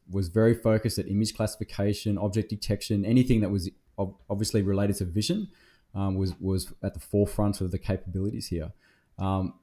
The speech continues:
Deep Racer is the, really starting to think about this reinforcement learning, autonomous dr-, uh, driving, and start to, uh, create a, a developer environment for,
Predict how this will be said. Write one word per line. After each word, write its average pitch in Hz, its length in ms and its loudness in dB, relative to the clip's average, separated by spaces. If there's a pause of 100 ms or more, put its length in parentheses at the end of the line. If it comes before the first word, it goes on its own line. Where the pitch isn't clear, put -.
(260)
Deep 123 260 6
Racer 113 380 4
is 98 140 4
the, 98 260 0
really 110 260 4
starting 101 320 0
to - 80 -8
think 104 240 -2
about 95 320 -2
this 92 160 -6
reinforcement 95 560 -4
learning, 117 640 2
autonomous 92 460 -4
dr-, - 260 -10
uh, 92 80 -4
driving, 110 760 2
and 92 180 -2
start 107 380 -4
to, 101 340 4 (480)
uh, 92 440 0
create 113 560 4 (100)
a, 92 480 2 (240)
a 95 80 -4
developer 104 600 2
environment 98 520 0
for, 98 580 2